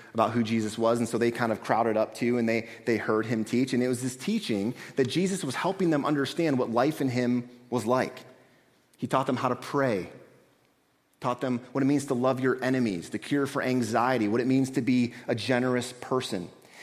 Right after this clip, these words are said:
And after this teaching, he actually begins walking down the mountainside. His disciples are following him,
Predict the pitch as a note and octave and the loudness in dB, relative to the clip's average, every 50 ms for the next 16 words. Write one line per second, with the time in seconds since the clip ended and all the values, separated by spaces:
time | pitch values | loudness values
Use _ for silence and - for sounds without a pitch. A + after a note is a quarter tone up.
0 | - - C3+ D3+ C#3 D#3+ F#3 - G#3+ G3 F3+ - - - - A3 G3 - D3+ C#3 | -4 0 2 2 2 2 0 0 0 0 0 -2 -2 -2 -2 -2 0 2 2 2
1 | B2+ C3+ C#3+ C3 C#3 D3+ - D#3+ D3 C#3+ C#3 C#3 B2 A2 G#2+ G#2+ C3 C3+ D#3+ E3+ | 4 4 4 4 4 4 2 0 0 2 0 0 0 0 2 2 2 2 2 0
2 | - G3+ F#3+ D#3+ E3 D#3 D3+ D#3+ D#3 C#3 C3+ C3+ D3 E3+ C#3+ C3+ A#2 - G#2 G2+ | 0 0 0 2 2 2 2 0 0 0 0 0 0 0 -2 -4 0 0 2 2
3 | A2 A#2 B2 A#2 A#2 A2+ - C3 B2+ B2 - B2 B2 B2 A#2 - A#2+ A#2+ A#2+ A#2+ | 2 2 0 -2 -4 -2 0 2 2 2 0 -2 -4 -2 -2 0 0 2 2 0
4 | B2 B2 A#2+ | 2 0 0